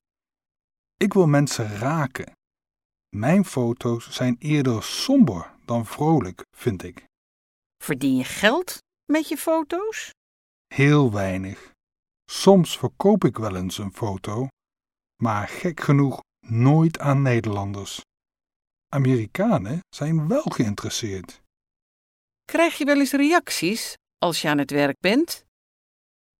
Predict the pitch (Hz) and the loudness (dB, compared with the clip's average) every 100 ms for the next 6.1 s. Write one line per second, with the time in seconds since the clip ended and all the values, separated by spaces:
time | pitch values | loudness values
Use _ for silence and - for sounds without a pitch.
0 | _ - 98 123 113 - _ - 104 101 | _ -4 0 0 -2 -8 _ -18 -12 -2
1 | 135 165 - 98 110 139 147 104 - - | 2 2 0 -2 0 0 0 -6 -12 -20
2 | _ _ _ _ _ _ _ - - - | _ _ _ _ _ _ _ -10 -6 -2
3 | 120 196 180 170 120 92 92 147 - - | 2 2 2 -2 -4 -6 -2 -2 -2 -8
4 | 87 120 143 _ _ _ _ - 127 123 | -6 -8 -10 _ _ _ _ -2 0 0
5 | - 131 127 104 98 160 - 123 - 82 | 0 0 -2 -4 0 0 0 -6 -8 -14
6 | - | -18